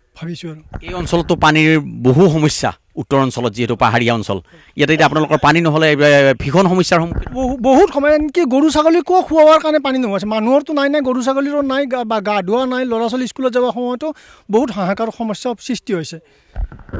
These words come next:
Speaker 2: কি ক'ব, দুবছৰ ধৰি আঁচনিখন আজিলৈ দুৱাৰ মুকলি নহ'ল?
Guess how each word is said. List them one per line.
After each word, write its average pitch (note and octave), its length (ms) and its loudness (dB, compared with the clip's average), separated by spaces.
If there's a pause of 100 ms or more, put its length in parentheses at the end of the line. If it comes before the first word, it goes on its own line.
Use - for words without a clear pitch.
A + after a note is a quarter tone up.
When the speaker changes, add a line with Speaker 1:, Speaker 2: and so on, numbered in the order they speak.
(100)
Speaker 2:
কি E3+ 120 -2
ক'ব, D#3 240 0
দুবছৰ C#3+ 400 0
ধৰি C#3+ 240 0
আঁচনিখন C#3 400 0
আজিলৈ B2 340 0 (500)
দুৱাৰ B2+ 180 4
মুকলি A#2 300 -4
নহ'ল? G2 200 -8